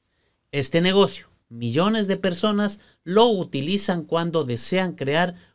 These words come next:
una fuente propia de ingresos, que usualmente funcionará, ya que no necesariamente necesitará de la creación de un análisis de mercado,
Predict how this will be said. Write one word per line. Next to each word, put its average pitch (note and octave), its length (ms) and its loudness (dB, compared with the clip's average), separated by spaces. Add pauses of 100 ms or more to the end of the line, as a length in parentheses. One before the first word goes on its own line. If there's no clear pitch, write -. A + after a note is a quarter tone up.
una E3 300 0
fuente G3 480 -2
propia F3+ 440 -2
de B2+ 100 -2
ingresos, B2+ 760 -2 (400)
que F3 160 4
usualmente F#3 920 2
funcionará, D#3 840 -6 (840)
ya F#3 240 2
que F3 120 2
no A#3+ 280 2
necesariamente F#3 1000 0
necesitará B2+ 1000 -2 (240)
de C#3+ 220 -2
la C3 240 0
creación G#3 840 -2 (220)
de C#3 260 2
un F#3 280 2
análisis E3+ 720 2
de D3+ 100 2
mercado, G3+ 600 4